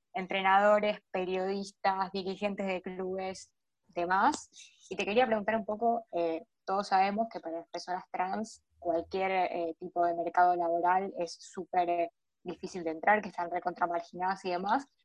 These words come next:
Te quería preguntar qué ves vos en especial en este ámbito, si la marginalización se, se agrava, si es un poco mejor, que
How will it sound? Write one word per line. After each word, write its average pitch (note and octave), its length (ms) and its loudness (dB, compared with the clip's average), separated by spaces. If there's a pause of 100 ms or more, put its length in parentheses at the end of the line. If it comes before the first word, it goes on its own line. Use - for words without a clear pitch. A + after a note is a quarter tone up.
Te - 60 -10
quería G3 240 4
preguntar G3+ 540 -4
qué G#3+ 140 0
ves G#3+ 180 -2
vos G#3+ 320 -2 (200)
en F#3+ 140 -2
especial G3 540 0
en G3+ 120 0
este F#3 240 -6
ámbito, G3+ 540 -2
si C#4 140 -6
la E3+ 140 0
marginalización F3 1000 -6
se, F#3 320 -6 (640)
se - 140 -2
agrava, A3+ 640 8
si F3 320 -4
es E3+ 160 -4
un E3+ 60 -14
poco F3+ 200 -4
mejor, G3 600 0
que D#3+ 220 -2